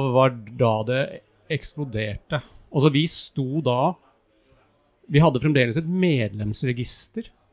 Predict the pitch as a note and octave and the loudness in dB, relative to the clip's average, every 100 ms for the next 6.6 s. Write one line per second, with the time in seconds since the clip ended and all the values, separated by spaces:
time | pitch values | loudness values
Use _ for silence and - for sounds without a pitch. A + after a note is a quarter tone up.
0 | _ - D#3 D3+ D#3 D3 D3+ C#3+ C3+ - | _ 0 0 2 0 -2 0 0 0 -2
1 | _ _ _ - - _ - - _ _ | _ _ _ -20 -20 _ -20 -20 _ _
2 | _ _ _ _ E3+ D#3+ _ - F3+ E3 | _ _ _ _ -6 -6 _ -20 -4 0
3 | C#3 A#2+ F3 D3 C3+ B2+ D3+ E3 E3 F3 | 4 4 4 2 6 6 6 0 0 0
4 | D3+ B2 B2+ A#2 A2 G#2 C3+ C3+ A2+ A2+ | 0 0 0 0 -2 -4 -6 -4 -2 -2
5 | G2 C#3+ A2+ - C3 C3+ D3+ D3 C3+ C3+ | -4 -4 -6 -8 0 2 4 4 8 10
6 | E3 C#3+ A#2+ C#3 D3 G#3 | 12 10 10 8 10 8